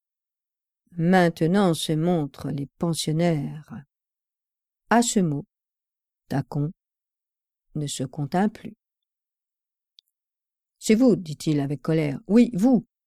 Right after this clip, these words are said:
qui m'avez montré chemin de prendre pension. » À l'ouïe de ce reproche, Berthelier, tirant de son sein les lettres de l'évêque, qu'il avait fait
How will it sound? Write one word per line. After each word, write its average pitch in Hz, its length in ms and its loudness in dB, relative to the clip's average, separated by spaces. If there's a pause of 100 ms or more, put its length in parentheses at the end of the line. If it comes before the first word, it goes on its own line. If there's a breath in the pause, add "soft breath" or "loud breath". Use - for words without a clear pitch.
(140)
qui 233 100 4
m'avez 220 220 4
montré 226 320 6
chemin 214 320 4
de 196 80 4
prendre 185 480 4
pension. » 202 540 0 (1600)
À 190 200 6
l'ouïe 165 480 4
de 180 100 2
ce 160 160 -2
reproche, 147 600 0
Berthelier, 156 680 -2 (580)
tirant 262 360 2
de 240 100 2
son 226 220 -2
sein 226 240 2
les 170 140 2
lettres 180 400 0
de 151 100 -6
l'évêque, 185 560 0 (540)
qu'il 143 180 -6
avait 156 160 -2
fait 151 320 -2